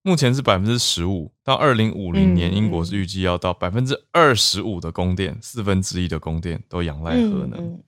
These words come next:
Speaker 2: 嗯。
Speaker 1: 嗯，这个各国又想到我们去年做的能源专题。
Speaker 2: 对啊，
Speaker 1: 嗯。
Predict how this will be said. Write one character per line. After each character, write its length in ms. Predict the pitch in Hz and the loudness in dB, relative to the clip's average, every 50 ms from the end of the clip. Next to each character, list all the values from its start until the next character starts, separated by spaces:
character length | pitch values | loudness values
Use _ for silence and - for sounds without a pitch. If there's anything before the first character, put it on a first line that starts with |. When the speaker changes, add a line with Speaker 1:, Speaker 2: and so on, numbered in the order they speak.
| _ - | _ -20
Speaker 2:
嗯。 200 | 170 160 156 160 _ _ _ _ _ _ _ _ _ _ _ _ _ - | -20 -20 -20 -20 _ _ _ _ _ _ _ _ _ _ _ _ _ -20
Speaker 1:
嗯， 160 | 87 82 78 85 _ | -18 -18 -18 -20 _
这 100 | - - | -8 -8
个 80 | 92 90 | -8 -4
各 180 | - - 98 | -2 -2 -2
国 340 | 87 - 87 76 73 73 - - - _ _ _ | -2 -2 -4 -6 -6 -6 -8 -10 -14 _ _ _
又 140 | - 143 123 | -2 0 0
想 180 | - 104 95 | 2 2 4
到 100 | 101 110 | 4 4
我 60 | 107 95 | 4 4
们 80 | 90 | 2
去 200 | 87 - - 113 | 0 0 0 0
年 200 | 101 92 87 87 | 2 2 2 0
做 200 | 82 - 98 92 | 0 0 0 0
的 140 | 85 87 80 | 0 -2 -2
能 200 | 80 82 80 80 | -2 -2 -2 0
源 160 | 82 82 78 78 | 0 -2 -2 -2
专 240 | - 85 82 85 | -2 -2 0 -2
题。 280 | 87 - - - - - _ _ _ _ _ _ _ _ _ _ _ _ _ - | -2 -4 -8 -14 -16 -16 _ _ _ _ _ _ _ _ _ _ _ _ _ 0
Speaker 2:
对 220 | 196 196 175 160 | 2 2 2 2
啊， 240 | 147 139 135 135 151 165 170 165 | 0 -2 -4 -8 -10 -12 -14 -10
Speaker 1:
嗯。 340 | 98 95 87 82 80 78 | -6 -4 -2 -2 -2 -4